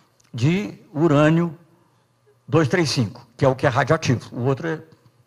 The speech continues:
não vale para nada. Então, na realidade, você tem que transformando urânio, o urânio dois três oito em, você vê que diplomata tem que entender de algumas coisas também mais,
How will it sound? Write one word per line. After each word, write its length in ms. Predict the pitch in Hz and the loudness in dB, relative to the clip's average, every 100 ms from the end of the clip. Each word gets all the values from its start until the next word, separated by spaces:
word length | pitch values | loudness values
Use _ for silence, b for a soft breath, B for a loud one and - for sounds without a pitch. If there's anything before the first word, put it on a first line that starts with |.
| - | -10
não 120 | 113 | -6
vale 180 | 107 127 | -4 -4
para 180 | 143 123 | -4 -6
nada. 240 | 113 - - - B B B - | -8 -12 -20 -20 B B B -6
Então, 360 | 160 233 254 | -2 2 2
na 140 | 226 202 | 2 2
realidade, 340 | 214 160 143 | 2 2 0
você 100 | 170 | 0
tem 140 | 180 208 | -2 -2
que 80 | |
transformando 760 | 208 190 - 175 127 131 120 - - B B B - | -2 -2 4 6 6 4 2 -2 -10 B B B -4
urânio, 600 | 131 147 214 190 139 135 151 | 2 4 4 2 0 -2 0
o 60 | |
urânio 380 | 156 131 127 123 | 2 4 4 4
dois 260 | 120 127 - | 4 2 0
três 260 | 180 156 | -2 2
oito 360 | 165 208 208 - | 4 2 0 -4
em, 160 | 170 196 | 0 0
você 240 | 190 165 | -2 -4
vê 100 | 185 | -4
que 60 | 247 | -6
diplomata 480 | - 214 180 202 | -2 0 0 -2
tem 160 | 226 - | -6 -10
que 60 | 285 | -12
entender 340 | - 240 190 | -8 -2 -2
de 80 | 247 | -2
algumas 320 | - - - | -4 -6 -4
coisas 420 | 208 196 208 214 | 0 2 2 -2
também 300 | - 185 185 | -4 -2 -2
mais, 480 | 190 180 202 175 | -2 -4 -4 -8